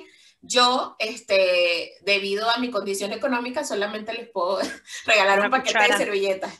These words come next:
Speaker 1: y vas y compras el paquete de servilletas, y llega otro que le regala la sala, y llega otro que le... Yo les voy a decir sinceramente, a mí nunca me ha gustado mucho ese concepto. Sí está muy lindo porque al final le estás dando un regalo, más bien,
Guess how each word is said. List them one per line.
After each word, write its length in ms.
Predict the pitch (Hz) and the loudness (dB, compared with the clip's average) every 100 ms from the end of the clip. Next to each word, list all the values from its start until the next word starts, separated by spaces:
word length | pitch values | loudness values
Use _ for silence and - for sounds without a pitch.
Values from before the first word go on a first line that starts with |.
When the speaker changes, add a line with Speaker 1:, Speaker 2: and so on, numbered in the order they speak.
| - | -6
Speaker 1:
y 100 | 196 | 0
vas 200 | 196 302 | 2 2
y 60 | |
compras 300 | 311 226 247 | -2 -4 -4
el 80 | 269 | -4
paquete 340 | 202 190 175 190 | -4 -6 -6 -6
de 60 | |
servilletas, 560 | - 196 202 370 277 220 | -6 -8 -6 -4 -4 -8
y 80 | 208 | -4
llega 280 | 185 208 220 | 0 4 4
otro 240 | 226 247 | 2 -2
que 80 | 262 | 0
le 100 | 202 | 0
regala 380 | 185 175 190 208 | 0 -2 0 2
la 140 | - | 0
sala, 460 | - 269 262 262 220 | 2 4 4 2 -2
y 60 | |
llega 300 | 170 165 160 | -4 -4 -2
otro 280 | 170 170 180 | -2 -4 -8
que 80 | 190 | -10
le... 160 | 190 - - - - - _ - | -14 -16 -20 -20 -20 -20 _ -2
Yo 200 | 254 294 | 2 4
les 160 | 339 | 4
voy 100 | 370 | 4
a 80 | 339 | 2
decir 160 | 330 262 | 2 -2
sinceramente, 760 | 320 311 269 277 320 311 - - | -2 0 0 0 -2 -4 -4 -2
a 140 | 240 | -2
mí 180 | 262 294 | -2 -4
nunca 300 | 359 440 339 | -4 0 0
me 100 | 311 269 | 2 0
ha 40 | |
gustado 340 | 320 311 254 | 0 -2 -2
mucho 240 | 247 240 269 | -2 -4 -6
ese 180 | 262 254 | -6 -8
concepto. 500 | 220 - 180 - - | -8 -6 -6 -8 -6
Sí 140 | 330 | -2
está 280 | 311 320 359 | 0 2 0
muy 140 | 370 359 | 0 0
lindo 340 | 349 339 392 | 0 -2 -4
porque 200 | 370 311 | -4 -4
al 80 | 202 | -4
final 220 | 208 208 | -2 -4
le 60 | 214 | -2
estás 200 | - 302 | -4 -2
dando 200 | 302 294 | -2 -4
un 100 | 277 | -4
regalo, 480 | 262 254 262 330 339 | -2 2 2 2 -4
más 100 | 262 | -4
bien, 280 | - - - | -2 -2 -6